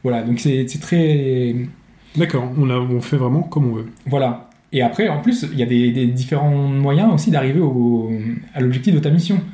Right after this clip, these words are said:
Speaker 1: Par exemple, dans la démo qui avait été montrée, euh, précédemment, euh, dans les trailers, euh, on te pa-, on te montrait comment assassiner un, une personne dans un hammam. Euh, donc, euh, t'avais, euh, le, différentes approches.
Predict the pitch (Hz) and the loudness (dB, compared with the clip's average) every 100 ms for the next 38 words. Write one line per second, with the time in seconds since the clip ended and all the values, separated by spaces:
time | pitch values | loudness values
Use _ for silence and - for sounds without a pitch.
0 | - - - 135 202 196 135 135 151 139 | -18 -10 -2 0 2 0 -2 0 2 2
1 | 160 180 185 175 135 120 135 147 143 160 | 2 4 4 2 -2 -2 0 0 0 0
2 | 160 123 - 151 139 127 151 208 233 226 | 0 0 -2 -6 -2 0 2 4 4 4
3 | 123 120 117 113 117 117 120 127 123 117 | 0 0 0 -2 -2 -2 -4 -2 0 2
4 | 113 113 113 117 - 127 147 196 127 - | 0 -2 -2 -2 -2 -2 0 0 0 -4
5 | - - - 117 117 131 127 131 123 - | -14 -12 -4 -2 0 -2 0 0 0 -4
6 | 87 151 147 127 123 117 123 120 120 147 | -4 -2 0 2 2 2 2 2 4 4
7 | 151 180 165 165 170 143 139 151 165 165 | 2 0 2 2 2 0 0 2 4 4
8 | 123 120 120 139 190 151 117 117 120 151 | 2 0 -2 -2 0 2 2 2 2 2
9 | 208 120 - - - - 123 113 110 120 | 2 0 -4 -16 -20 -10 -2 0 2 0
10 | 117 117 113 113 113 110 123 135 117 113 | 2 0 0 -2 -2 -2 0 0 -2 -2
11 | 110 110 107 104 - 139 127 139 135 135 | -4 -4 -6 -8 -12 -6 -4 -2 0 0
12 | 127 117 160 208 - - | -2 -2 -2 -2 -4 -8